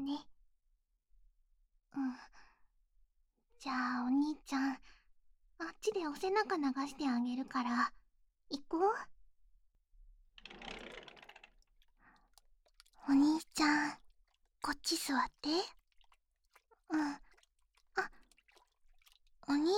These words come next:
ちゃん、二人とも一度はお風呂入ってるんだし、今は汗流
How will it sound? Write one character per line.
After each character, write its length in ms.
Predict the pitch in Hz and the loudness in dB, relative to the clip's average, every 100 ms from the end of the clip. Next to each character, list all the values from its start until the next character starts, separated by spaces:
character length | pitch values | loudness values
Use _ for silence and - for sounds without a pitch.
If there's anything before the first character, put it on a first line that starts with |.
| 415 | 0
ち 60 | - | 4
ゃ 120 | 320 | 4
ん、 20 | |
二 60 | 302 - - - - - - - _ - - - - 370 | 4 -2 -12 -16 -20 -20 -20 -20 _ -20 -14 -8 -2 0
人 120 | 440 | 4
と 140 | 453 | 6
も 320 | 427 427 403 415 - _ _ _ _ _ | 6 4 2 0 -6 _ _ _ _ _
一 200 | 349 - | -6 2
度 60 | 427 466 480 370 | 4 6 6 6
は 60 | |
お 40 | 277 | 2
風 160 | 320 | 2
呂 80 | 285 | 2
入 200 | - 277 | 2 0
っ 40 | |
て 200 | - 277 | -2 -2
る 100 | 254 | 2
ん 80 | 233 | 2
だ 140 | 226 233 | 2 0
し、 160 | - 233 - - - _ _ _ _ - | -2 -4 -6 -20 -20 _ _ _ _ 4
今 280 | 349 392 | 6 8
は 240 | 349 269 277 | 8 8 6
汗 200 | 339 453 | 6 6
流 140 | 320 | 6